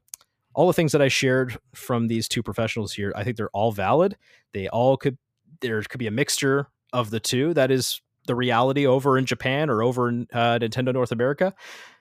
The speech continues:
Uh, but it, it, it is weird, but nevertheless, uh, I'm super excited to play the game, and I, I hope that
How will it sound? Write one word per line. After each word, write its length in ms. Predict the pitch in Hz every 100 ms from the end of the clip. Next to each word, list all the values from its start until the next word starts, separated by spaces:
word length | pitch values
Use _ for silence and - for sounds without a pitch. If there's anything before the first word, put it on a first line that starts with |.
| -
Uh, 380 | 107 117 120 120 - _ _
but 220 | 143 143 _ _
it, 140 | 160 165
it, 120 | 180 -
it 120 | 190
is 200 | 190 180
weird, 380 | 135 156 240 - - _ -
but 280 | 131 131 - _ _ _ _
nevertheless, 720 | 135 135 123 123 165 - - -
uh, 340 | 110 110 107 -
I'm 300 | 104 110 107
super 420 | - 135 120 113
excited 220 | 104 110
to 80 | 104
play 160 | 113
the 80 | 104
game, 280 | 107 117 170
and 60 | 117
I, 120 | 104 - -
I 140 | 143
hope 420 | 139 - 190 147 - - - _ _ -
that 420 | 107 117 110